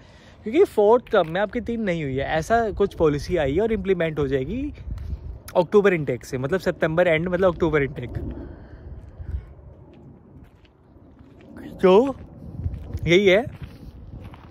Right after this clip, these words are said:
कि जो जो डर रहा था इस सेमेस्टर में, जो जो सेकंड और थर्ड सेम में था, जो जो डर रहा था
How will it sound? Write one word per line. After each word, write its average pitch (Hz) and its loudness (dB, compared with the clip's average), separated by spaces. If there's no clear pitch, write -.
कि 180 6
जो 170 4
जो 202 8
डर 185 6
रहा 175 4
था 175 6
इस 170 2
सेमेस्टर 160 -2
में, 151 -4
जो 143 0
जो 151 -2
सेकंड 151 -4
और 147 -2
थर्ड 139 -2
सेम 147 -2
में 139 -4
था, 139 -2
जो 139 -2
जो 151 -2
डर 147 0
रहा 143 2
था 135 -2